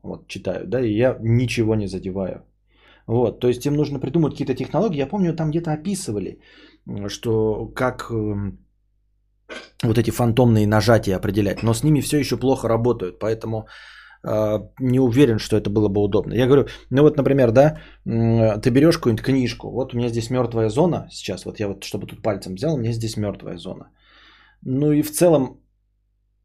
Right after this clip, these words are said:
а нам не нужно, чтобы мне до краев было? Надо мне, чтобы до краев было?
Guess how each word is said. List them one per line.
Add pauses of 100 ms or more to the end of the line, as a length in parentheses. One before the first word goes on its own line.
(140)
а
нам
не
нужно,
чтобы
мне
до
краев
было? (600)
Надо
мне,
чтобы
до
краев
было?